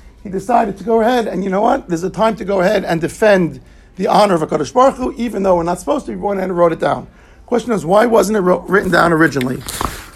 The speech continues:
So, there is a medrash. The Medrash says as follows. When the Pasuk says that in the beginning of Yisro, that HaKadosh Baruch Hu taught is Kol Advar Ma'ela. Right before the Sefer Dibros, Moshe is,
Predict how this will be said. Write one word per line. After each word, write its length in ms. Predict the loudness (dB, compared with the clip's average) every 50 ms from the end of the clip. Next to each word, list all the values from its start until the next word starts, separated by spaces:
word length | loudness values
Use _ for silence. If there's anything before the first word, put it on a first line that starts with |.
| -8
So, 340 | 0 2 4 4 4 2 -2 -10 -20 -20 -20 -20 -20 -20 -20 -20 -20 -20 -20 -20 -20 -20 -20 -20 -20 -20 -20 -20 -18 -12
there 200 | -4 -2 -2 -2
is 320 | 0 0 0 0 0 -2
a 140 | -2 -2 0
medrash. 560 | 2 2 2 2 2 0 -8 -12 -14 -18 -20 -20 -20 -20 -20 -20 -20 -20 -20 -20 -20 -20 -18 -12 -8
The 60 | -4
Medrash 720 | 0 2 2 2 2 2 0 -2 -2 -4 -10 -14 -14 -12 -10
says 280 | -4 0 0 0 2 0
as 100 | -4 0
follows. 500 | 0 2 2 2 0 -4 -6 -10 -14 -18
When 160 | -16 -14 -14
the 80 | -12
Pasuk 420 | -6 0 0 0 0 0 -6 -8 -6
says 520 | 0 2 4 4 4 2 0 -2 -10 -14 -20 -20 -20 -20 -20 -20 -20 -20 -20 -20 -20 -20 -10
that 140 | -2 0 0
in 80 | 0 0
the 60 | 0
beginning 420 | -2 0 0 2 0 2 0 0
of 360 | 0 0 0 2 2 0 -2 -4
Yisro, 640 | -6 -6 -6 -6 -6 -6 -4 -2 0 0 0 -2
that 180 | -2 -6 -6 -4
HaKadosh 240 | -4 -6 -6 -6 -4
Baruch 220 | -2 -2 -2 -2 -4
Hu 120 | -6 -10
taught 400 | -10 -8 -6 -4 -4 -4 -4 -4
is 160 | -6 -6 -6
Kol 320 | -8 -10 -4 -2 -2 -2 -2 -4 -6
Advar 360 | -6 -6 -6 -4 -4 -4 -4
Ma'ela. 460 | -4 -6 -6 -6 -8 -8 -8 -10 -12 -14 -20 -20 -20 -20 -20 -20 -8 -2
Right 180 | 0 0 0
before 300 | 0 -4 -6 -4 -4 -4
the 80 | -4 -4
Sefer 320 | -4 -4 -4 -4 -4 -6
Dibros, 480 | -8 -8 -6 -4 -4 -6 -6 -8 -12 -18 -14
Moshe 680 | -10 -4 -2 -2 -2 -2 -4 -2 0 0 0 -2 -4
is, 160 | -10 -12 -12